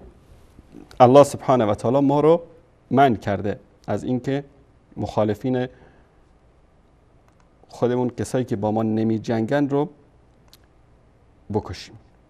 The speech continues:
الله سبحانه و تعالی در سوره ممتحنه آیه هشتم در اینجا میگه که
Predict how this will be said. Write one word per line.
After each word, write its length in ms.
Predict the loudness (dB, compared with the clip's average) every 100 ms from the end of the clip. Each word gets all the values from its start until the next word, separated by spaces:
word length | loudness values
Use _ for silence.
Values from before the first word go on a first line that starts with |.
| _ _ _ _ _ _ _ -20 -20 -12 -4
الله 180 | -2
سبحانه 300 | -4 -6 -6
و 40 | -4
تعالی 180 | -4 -4
در 100 | -6
سوره 260 | -4 -4
ممتحنه 520 | -4 -6 -8 -8 -6
آیه 360 | -6 -6 -6 -8
هشتم 400 | -10 -14 -10 -8
در 120 | -6 -6
اینجا 220 | -6 -6
میگه 200 | -4 -6
که 240 | -6 -8